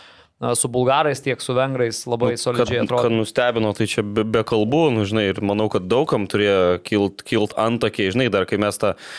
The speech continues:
Speaker 2: OptiBetą lygą labiau sekam, tai dar mes galbūt kažkiek galėjom įsivaizduot, nu, vis tiek, kad tai Šiaulių, ne, ten antros komandos, ne, šitas, antros turnyro lentelės komandos vidurio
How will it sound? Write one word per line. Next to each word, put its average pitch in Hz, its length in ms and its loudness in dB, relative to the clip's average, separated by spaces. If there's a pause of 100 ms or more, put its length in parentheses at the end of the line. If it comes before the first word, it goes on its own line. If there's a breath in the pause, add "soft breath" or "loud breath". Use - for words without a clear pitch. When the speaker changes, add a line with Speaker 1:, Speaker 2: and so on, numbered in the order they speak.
(240 loud breath)
Speaker 2:
OptiBetą 113 520 2
lygą 113 260 2
labiau 110 300 2
sekam, 110 400 0
tai 107 140 0
dar 113 220 2
mes 113 300 0
galbūt 107 380 0
kažkiek - 320 -2
galėjom 135 320 2
įsivaizduot, 104 500 2
nu, 98 80 -2
vis 92 140 -2
tiek, 110 100 0
kad - 160 -6
tai 90 380 2
Šiaulių, 98 580 2
ne, 107 240 0
ten 92 240 -12 (460)
antros 92 400 -2
komandos, 90 640 -4
ne, 90 400 -2
šitas, - 380 -8 (840 loud breath)
antros 123 380 0
turnyro 127 320 2
lentelės 107 400 0
komandos 107 560 0
vidurio 107 400 2